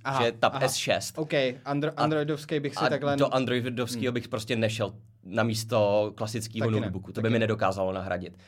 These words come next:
Speaker 2: Tam chybí spousta takových funkcí a
Speaker 1: Hmm.
Speaker 2: podobně, který prostě chci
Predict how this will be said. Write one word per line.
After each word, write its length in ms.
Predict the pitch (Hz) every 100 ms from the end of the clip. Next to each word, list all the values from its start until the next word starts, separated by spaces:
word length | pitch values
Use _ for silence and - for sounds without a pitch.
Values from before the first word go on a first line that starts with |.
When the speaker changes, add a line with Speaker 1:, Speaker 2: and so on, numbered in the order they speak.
| -
Speaker 2:
Tam 160 | 120 117
chybí 220 | 127 127
spousta 360 | - 123 117 131
takových 380 | 120 131 117
funkcí 600 | - - 120 113 - 123
a 40 | 123
Speaker 1:
Hmm. 80 | 123
Speaker 2:
podobně, 540 | 113 117 120 120 117 117 - _ _
který 180 | - 123
prostě 220 | 123 120
chci 600 | 143 - - 131 120 120